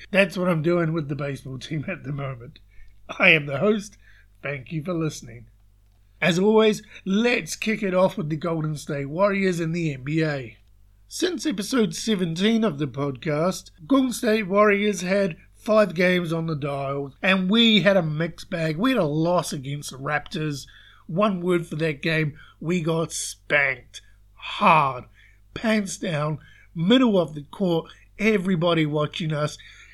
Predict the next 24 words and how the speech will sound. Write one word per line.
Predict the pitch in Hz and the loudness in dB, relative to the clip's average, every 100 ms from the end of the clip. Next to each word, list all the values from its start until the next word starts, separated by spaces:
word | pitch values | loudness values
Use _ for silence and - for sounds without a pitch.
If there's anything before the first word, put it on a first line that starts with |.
| _ - | _ -10
cane | - 220 214 202 202 | -4 2 4 4 0
in | 185 | -2
hand, | 147 143 160 156 151 - - | -4 -2 -2 -2 -6 -12 -12
whip, | 381 - - | -2 -2 -2
whip, | 208 302 - | -4 -2 -4
whip, | 185 214 180 - - - - | 2 4 2 -2 -18 -20 -6
'cause | 202 160 | -2 2
we | 208 220 | 4 4
lost | 180 185 - | 4 2 2
that | 175 160 | -4 -2
game | 170 165 147 | -2 -2 -2
a | 135 | -4
hundred | - 180 214 185 170 | -6 -4 -2 -2 -4
and | 147 131 | -4 -6
thirty | - 220 240 254 240 - | -2 0 0 0 0 0
to | 208 | -2
seventy-seven. | - - - 180 156 160 151 - 180 156 139 120 - - - | -2 -4 -2 0 2 2 0 -2 -2 -2 -4 -8 -14 -20 -4
It | 180 196 | 0 0
was | 160 202 214 208 | 2 4 4 4
supposedly | 196 165 - 226 180 226 180 180 185 180 - - - | -8 -8 0 2 2 0 0 2 0 0 -12 -16 -6
the | 175 | -4
second | 180 220 226 220 196 180 | -4 -4 -2 -2 -4 -2
worst | 185 185 180 180 | 0 2 0 0
loss | 180 190 160 | 4 4 2